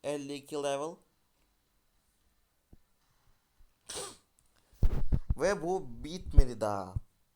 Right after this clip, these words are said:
Görebilirsiniz daha. Bunu. Evet.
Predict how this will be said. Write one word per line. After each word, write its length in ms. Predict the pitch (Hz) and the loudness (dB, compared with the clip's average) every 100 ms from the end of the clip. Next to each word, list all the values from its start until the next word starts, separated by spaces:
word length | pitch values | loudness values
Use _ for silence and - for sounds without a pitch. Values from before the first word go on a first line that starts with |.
| _ _ - | _ _ -20
Görebilirsiniz 840 | - 120 123 127 127 - 127 110 | -20 -14 -12 -10 -12 -12 -14 -10
daha. 300 | 127 127 127 - _ _ _ _ _ _ | -8 -6 -8 -14 _ _ _ _ _ _
Bunu. 920 | 117 120 190 208 185 135 113 101 95 - _ _ _ _ _ _ - | -14 -6 -2 0 0 0 -4 -6 -8 -16 _ _ _ _ _ _ -4
Evet. 600 | 135 131 160 120 - - | -2 2 2 2 -2 -14